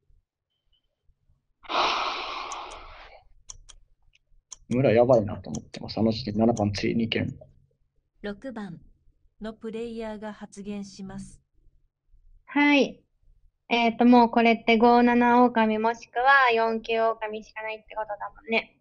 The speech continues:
Speaker 3: <clears throat> うん。五七、四九。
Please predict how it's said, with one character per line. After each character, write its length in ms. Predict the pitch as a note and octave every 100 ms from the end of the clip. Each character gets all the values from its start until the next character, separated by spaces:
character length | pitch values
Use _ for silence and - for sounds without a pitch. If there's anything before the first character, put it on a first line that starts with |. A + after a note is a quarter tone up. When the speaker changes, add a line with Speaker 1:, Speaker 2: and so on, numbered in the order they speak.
| _
Speaker 3:
<clears throat> 300 | B3 A#3+ G3+ - _ _ _ _ _ - -
う 60 | A3+
ん。 420 | A3+ A3 G#3+ G#3+ - _ _ _ _ _ _ _ _ _ _ - _ _ _ _ _ _ _ _ _ - - - _ _ _ _ _ _ _ - - - - - _
五 280 | A3+ A3 G#3+
七、 360 | G#3+ G#3 G#3+ - - _ _ _ _ _ _ _ _ _ _ _ _ _ _
四 280 | A3 G#3+ G#3
九。 300 | - A3+ G#3+